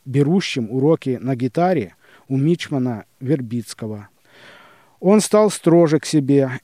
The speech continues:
и, что самое поразительное, не раз уже делал замечания именно кондукторам и мичманам, позволяющим себе опуститься в предчувствие обречённости.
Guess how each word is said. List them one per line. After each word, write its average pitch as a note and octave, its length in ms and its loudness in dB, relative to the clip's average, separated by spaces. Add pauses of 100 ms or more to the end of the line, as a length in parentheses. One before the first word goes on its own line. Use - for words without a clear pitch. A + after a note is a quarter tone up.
и, C#3+ 140 -4
что D3 340 0
самое F#3 460 2
поразительное, A2 960 -4 (260)
не C3 160 -2
раз G3 300 0
уже A#2 320 -8 (240)
делал E3+ 400 4
замечания D#3+ 720 2
именно D3 680 -2
кондукторам D3+ 840 -2
и B2+ 100 -4
мичманам, G#2+ 720 -6 (160)
позволяющим C3+ 1000 -2 (380)
себе D#3+ 580 0 (100)
опуститься C3 720 -4
в - 80 -20
предчувствие C3+ 680 -6
обречённости. A2+ 960 -8